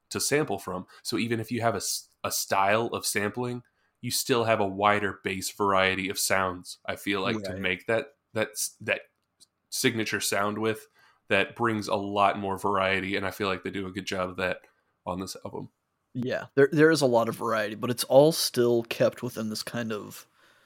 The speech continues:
Speaker 2: narrow tone, I suppose, where the
Speaker 1: Yeah.
Speaker 2: whole album just kinda has this kinda slow, plodding, kinda mysterious vibe to it, and they re-, they do that really well, and I think the vocals really help with that. The, the singer, who I'm blanking on what her name was, I,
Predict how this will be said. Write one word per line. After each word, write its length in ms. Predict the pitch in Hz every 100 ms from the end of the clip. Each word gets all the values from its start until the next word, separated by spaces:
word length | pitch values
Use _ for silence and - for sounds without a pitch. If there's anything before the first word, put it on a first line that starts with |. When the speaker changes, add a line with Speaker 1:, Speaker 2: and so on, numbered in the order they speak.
| _ _ _ _ -
Speaker 2:
narrow 960 | 120 117 113 107 110 107 110 101 104 120 _ _ _ _ _ _ _ _ _ -
tone, 440 | - 101 104 120 135 -
I 80 |
suppose, 580 | 123 135 131 147 151 -
where 220 | - 123
the 80 | 117
Speaker 1:
Yeah. 40 | 110
Speaker 2:
whole 280 | 92 143 107
album 320 | 117 110 110
just 120 | 92
kinda 220 | - 107
has 260 | 117 101 95
this 120 | 85
kinda 220 | - 98
slow, 400 | 98 - 98 101
plodding, 560 | 95 - 95 98 98 98
kinda 380 | - 87 95 104 - - -
mysterious 720 | - - - 104 101 92 -
vibe 300 | - 65 -
to 120 | -
it, 160 | - - _ _ -
and 140 | 107
they 80 | 110
re-, 180 | 110 110
they 140 | 127
do 120 | 117 113
that 160 | 95
really 280 | 110 120 104
well, 200 | 101 95
and 80 | 107
I 40 |
think 160 | 123 156
the 80 | 131
vocals 400 | 110 113 110 101
really 160 | 101
help 200 | 107 101
with 100 | -
that. 260 | - 98 - _ _ _ _ _
The, 260 | - 107 95
the 100 | 92
singer, 280 | - 107 101
who 140 | 123
I'm 220 | 98 95 -
blanking 400 | 120 104 107 104
on 80 | 98
what 120 | 90
her 80 | 87
name 160 | 95
was, 320 | 92 85 95
I, 120 | -